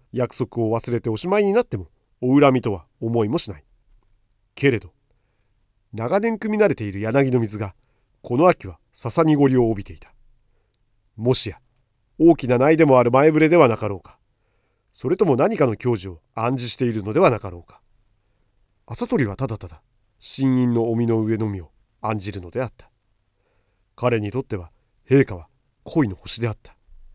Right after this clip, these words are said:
高い雲間に仰ぐのでもよいし、遠いこの間隠れでもよい。ただ触りなく、お健やかに。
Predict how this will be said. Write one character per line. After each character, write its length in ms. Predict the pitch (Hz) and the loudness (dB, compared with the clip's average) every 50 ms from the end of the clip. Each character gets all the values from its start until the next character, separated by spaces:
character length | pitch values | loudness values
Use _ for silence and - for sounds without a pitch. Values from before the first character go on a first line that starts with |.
| - _ _ _ _ _ _ _ _ _ | -20 _ _ _ _ _ _ _ _ _
高 300 | - 123 123 - 160 151 | -8 -6 0 4 6 6
い 60 | 139 - | 6 4
雲 240 | - 117 120 127 | 0 -6 -4 -2
間 120 | 135 143 139 | 0 0 2
に 100 | 139 135 | 2 4
仰 220 | 131 135 143 131 | 4 4 2 2
ぐ 60 | 123 | 0
の 100 | 110 120 | -2 0
で 80 | 127 190 | 2 2
も 120 | 185 143 | 2 2
よ 120 | 117 104 98 | 2 0 -4
い 40 | 90 | -6
し、 220 | - - - - _ _ _ _ _ _ _ _ - | -12 -14 -16 -18 _ _ _ _ _ _ _ _ -8
遠 240 | - 143 180 208 233 | -2 0 2 2 2
い 60 | 214 | 0
こ 140 | - 190 190 | 0 2 4
の 80 | 202 | 4
間 180 | 196 196 190 202 | 4 4 4 2
隠 60 | 196 - | 0 0
れ 100 | 123 131 | 0 0
で 80 | 151 214 | 2 4
も 120 | 156 120 | 2 2
よ 100 | 98 87 | 0 -4
い。 80 | 82 - _ _ _ _ _ _ _ _ _ _ _ _ _ _ _ | -10 -18 _ _ _ _ _ _ _ _ _ _ _ _ _ _ _
た 160 | - 147 165 | -4 -4 -2
だ 100 | 127 110 | -2 -4
触 260 | - - 104 110 123 | -6 -6 -6 -4 -4
り 100 | 123 117 | -4 -4
な 100 | 117 110 | -4 -6
く、 200 | - - - _ _ _ _ _ _ | -6 -10 -20 _ _ _ _ _ _
お 100 | 120 113 | -8 -8
健 240 | 107 - - 156 147 | -8 -6 -2 0 0
や 80 | 120 101 | 0 0
か 120 | - - | -2 -10
に。 80 | - | -20